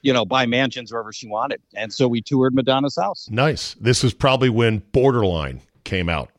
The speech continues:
Speaker 2: circa
Speaker 1: It was in that era.
Speaker 2: nineteen eighty-two.
Speaker 1: That's right.
Speaker 2: Yeah, yeah,
Speaker 1: That's
Speaker 2: yeah.
Speaker 1: right.
Speaker 2: Yeah,
Speaker 1: Yep.
Speaker 2: Papa Don't Preach. That, that era of Madonna right there.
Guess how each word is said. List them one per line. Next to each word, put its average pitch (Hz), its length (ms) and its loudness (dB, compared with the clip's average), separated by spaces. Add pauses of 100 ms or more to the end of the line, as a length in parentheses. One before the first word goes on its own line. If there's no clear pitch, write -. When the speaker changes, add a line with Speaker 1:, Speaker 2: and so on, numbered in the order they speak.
Speaker 2:
circa 107 340 -4
Speaker 1:
It 151 60 4
was 143 120 4
in 151 180 4
that 143 180 4
era. 127 160 4
Speaker 2:
nineteen 107 100 2
eighty-two. 90 220 0
Speaker 1:
That's 123 200 0
right. 135 240 2
Speaker 2:
Yeah, 80 200 -6 (160)
yeah, - 60 -12
Speaker 1:
That's 104 260 -2
Speaker 2:
yeah. 110 40 -2
Speaker 1:
right. 123 220 2 (160)
Speaker 2:
Yeah, 104 80 2
Speaker 1:
Yep. 131 120 0
Speaker 2:
Papa 131 260 2
Don't 120 260 2
Preach. - 540 -2
That, 98 260 -4
that 110 160 2
era 95 280 0
of 85 280 -6
Madonna 87 400 -2
right 82 240 -4
there. 87 220 -6